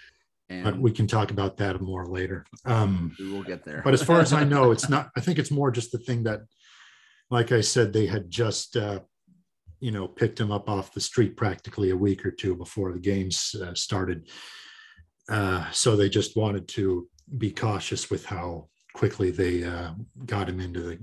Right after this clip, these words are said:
Speaker 1: into the, uh, action.
Speaker 2: You know, let's, let's move away from the pitch for just a moment, right?
Speaker 1: Sure.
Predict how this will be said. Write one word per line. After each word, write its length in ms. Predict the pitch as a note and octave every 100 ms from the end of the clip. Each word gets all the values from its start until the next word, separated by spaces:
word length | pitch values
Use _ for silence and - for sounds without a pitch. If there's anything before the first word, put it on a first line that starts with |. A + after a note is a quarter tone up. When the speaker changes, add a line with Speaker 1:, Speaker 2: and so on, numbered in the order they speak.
| -
Speaker 1:
into 320 | G2+ F2 E2 F#2
the, 240 | F#2 F2
uh, 140 | E2+ F2+
action. 460 | A2+ F#2 - G2 E2+ - _ - _ - _ _ _ _ _ - - _ _ _ -
Speaker 2:
You 120 | D3+
know, 580 | C#3+ C3+ C3 B2 G#2+ - _ _ _ _ _ _ - - - - - C3+
let's, 300 | E3+ E3+ D#3
let's 200 | F3+ F#3
move 160 | F3+
away 280 | D3+ B2 A2+
from 240 | A2 A2
the 80 | G2+
pitch 440 | - F#2+ E2 - -
for 200 | F#2+ E2
just 460 | - - A#2+ A2+ -
a 40 |
moment, 340 | F#2 D#2 D2 C2
right? 260 | F#2+ F#2+
Speaker 1:
Sure. 380 | F#2 F#2+ E2+